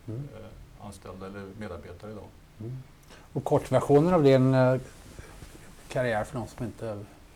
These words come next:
Speaker 1: vet om det. Du är ju lantmätare.
Speaker 2: Jag är lantmätare i botten, ja, och
Speaker 1: Mm.
Speaker 2: har även jobbat som lantmätare, eller som traditionell
Speaker 1: Ja.
Speaker 2: förrättningslantmätare. Det gjorde jag ett par år i början,
Speaker 1: Ja.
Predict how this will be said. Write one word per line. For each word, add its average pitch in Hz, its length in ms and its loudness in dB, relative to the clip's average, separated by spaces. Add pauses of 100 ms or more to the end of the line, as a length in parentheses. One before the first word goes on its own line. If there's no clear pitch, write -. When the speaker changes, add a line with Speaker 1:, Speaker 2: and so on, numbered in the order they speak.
(160)
Speaker 1:
vet - 160 -12
om 120 120 -4
det. 131 60 -4
Du 123 160 0
är 151 100 2
ju 165 60 2
lantmätare. 113 680 -4 (420)
Speaker 2:
Jag 98 160 -4
är 165 40 -6
lantmätare 95 500 -8
i 85 40 -10
botten, 87 420 -12
ja, 80 60 -12
och 82 200 -12
Speaker 1:
Mm. 147 140 -4 (260)
Speaker 2:
har 107 100 -2
även 80 180 -6
jobbat 120 340 -6
som 160 160 -10
lantmätare, 87 640 -12 (100)
eller 85 160 -16
som - 140 -18 (120)
traditionell 101 500 -4
Speaker 1:
Ja. - 60 -12
Speaker 2:
förrättningslantmätare. - 960 -14 (100)
Det 95 60 -18
gjorde - 240 -16
jag - 80 -16
ett - 80 -20
par 82 240 -12
år - 80 -14 (320)
i - 60 -16
början, 87 300 -12 (180)
Speaker 1:
Ja. 104 60 -14